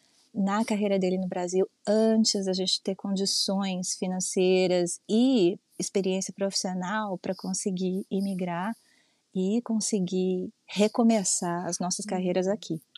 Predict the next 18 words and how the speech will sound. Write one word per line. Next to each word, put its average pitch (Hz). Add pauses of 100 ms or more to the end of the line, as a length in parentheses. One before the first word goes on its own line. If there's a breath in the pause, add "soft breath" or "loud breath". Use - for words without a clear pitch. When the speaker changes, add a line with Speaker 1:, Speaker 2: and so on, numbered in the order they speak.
(1600 loud breath)
Speaker 2:
Foi, 220
é, 190
foi 220
super 269
bem 262
planejado, 233
né, 175
a 180
transição 180
de 170
vocês 175
pra 180
Austrália, 170
né? 175 (320 loud breath)
Não 220
quer 226
dizer 196
que, 190